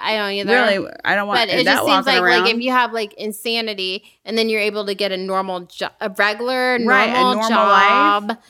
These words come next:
Speaker 2: You claimed
Speaker 1: and stuff.
Speaker 2: insanity. You claimed
Speaker 1: Exactly.
Speaker 2: so insanity that you killed somebody in such a cruel, cruel
Speaker 1: Cruel
Speaker 2: way,
Speaker 1: way,
Speaker 2: a
Speaker 1: yeah.
Speaker 2: violent way.
Speaker 1: Yes.
Speaker 2: And you get out
Speaker 1: Yeah,
Speaker 2: to
Speaker 1: that
Speaker 2: go
Speaker 1: just
Speaker 2: live a life in a different
Speaker 1: Exactly.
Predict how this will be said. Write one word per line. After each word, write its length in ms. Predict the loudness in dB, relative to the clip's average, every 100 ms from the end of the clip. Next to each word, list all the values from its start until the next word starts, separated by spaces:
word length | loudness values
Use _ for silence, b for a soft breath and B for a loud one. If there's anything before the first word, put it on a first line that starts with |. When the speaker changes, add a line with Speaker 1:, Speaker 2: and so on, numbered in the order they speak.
| B
Speaker 2:
You 180 | -8 -6
claimed 220 | -2 0
Speaker 1:
and 80 | 2
stuff. 180 | 0 0 -2
Speaker 2:
insanity. 440 | 0 0 0 0
You 280 | -2 -4 0
claimed 220 | 2 2
Speaker 1:
Exactly. 140 | 0 0
Speaker 2:
so 260 | 4 4
insanity 640 | 2 0 -2 -2 -2 -2 -2
that 140 | -2
you 120 | -6
killed 320 | -4 -4 -4
somebody 400 | -4 -2 0 -2
in 120 | -4 -4
such 160 | -8
a 60 | -10
cruel, 680 | -14 -6 0 2 2 0
cruel 640 | -6 -8 -2 2 2 2 4
Speaker 1:
Cruel 20 |
Speaker 2:
way, 200 | 4 6
Speaker 1:
way, 680 | 6 4 2 2 2 0 0
Speaker 2:
a 80 | 0
Speaker 1:
yeah. 100 | 2
Speaker 2:
violent 580 | 2 2 -4 -8 -8 -4
way. 420 | -2 -2 -2 0
Speaker 1:
Yes. 440 | 0 0 -2 -4 -2
Speaker 2:
And 380 | -2 -2 -4 -6
you 200 | -6 -2
get 200 | -2 0
out 560 | 0 0 -2 -6 -10 -8
Speaker 1:
Yeah, 260 | -2 -2 -2
Speaker 2:
to 80 | -2
Speaker 1:
that 60 |
Speaker 2:
go 100 | 2
Speaker 1:
just 100 | 2
Speaker 2:
live 140 | 2 2
a 40 |
life 480 | 2 0 -2 -8 -8
in 120 | -6
a 60 | -2
different 260 | -2 -2
Speaker 1:
Exactly. 80 | -4